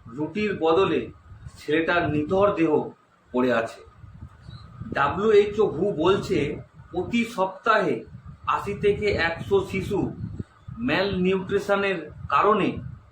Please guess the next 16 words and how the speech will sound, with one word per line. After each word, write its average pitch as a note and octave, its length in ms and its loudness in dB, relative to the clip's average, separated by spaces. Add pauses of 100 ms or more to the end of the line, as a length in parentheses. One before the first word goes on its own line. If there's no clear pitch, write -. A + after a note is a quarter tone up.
মারা C3 340 4
যাচ্ছে C3+ 360 -2
শিশুরা। A2 480 -8 (160)
এর F3 200 0
জ্বালায় D3 600 2 (300)
শিশুরা E3+ 640 2 (760)
খাবার F3+ 380 4 (120)
ট্রাকের G3 440 2
পিছনে F#3+ 520 0 (500)
ঘুরে F#3+ 260 4
বেড়াচ্ছে, D3+ 540 2 (640)
বাচ্চারা F3+ 880 2 (260)
অপুষ্টিতে A3 680 0
ভুগছে, D3+ 420 -2 (560)
নারীর D#3 480 0
গর্ভে D3+ 640 2